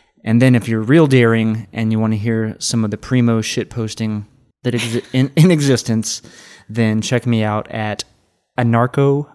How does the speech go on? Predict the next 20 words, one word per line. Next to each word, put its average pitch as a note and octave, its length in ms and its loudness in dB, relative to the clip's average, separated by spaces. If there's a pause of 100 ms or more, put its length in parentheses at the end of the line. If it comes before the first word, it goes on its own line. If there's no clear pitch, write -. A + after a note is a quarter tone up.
(180)
Muadab A2+ 880 0 (600)
on A2 140 -4
the A2 60 -4
Twitter G2 280 -6
box. - 540 -12
Also, A#2 300 -2
my, G#2 360 -2 (200)
my A2 320 -4
current A#2+ 340 -2
display A#2 320 -2
name A2+ 320 -2
is, G#2+ 260 -8 (300)
is A2 240 -4
Young A#2+ 240 4
Hegelian. A2 760 -2 (280)
<laughs> - 120 -14 (1200)
So A2+ 140 -12
check A2 240 -6
that A2 160 -2
out. A2 280 -2